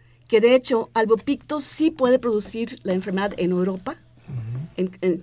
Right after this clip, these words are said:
Speaker 1: en climas mucho más cálidos, porque tiene mejor, mejor adaptación a climas templados que, eh, que, eh, Aegypti. Eh,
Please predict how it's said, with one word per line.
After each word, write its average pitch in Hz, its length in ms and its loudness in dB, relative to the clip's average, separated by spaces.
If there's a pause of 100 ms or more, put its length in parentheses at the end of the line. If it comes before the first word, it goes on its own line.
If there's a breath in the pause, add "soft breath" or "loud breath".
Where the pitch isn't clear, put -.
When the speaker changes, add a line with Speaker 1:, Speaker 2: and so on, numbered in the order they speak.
(140)
Speaker 1:
en 180 180 -4
climas 202 300 -4
mucho 196 220 -2
más 202 200 -6
cálidos, 202 560 -8
porque 180 220 -10
tiene 190 320 -6
mejor, 196 480 -6
mejor 196 280 -8
adaptación 196 640 -8
a 180 200 -10 (340 loud breath)
climas 202 320 -2
templados 190 560 -2
que, 180 500 -8
eh, 190 420 -8 (300)
que, 180 400 -8 (600 loud breath)
eh, 180 180 -6
Aegypti. 185 540 -4 (680 loud breath)
Eh, 196 360 -2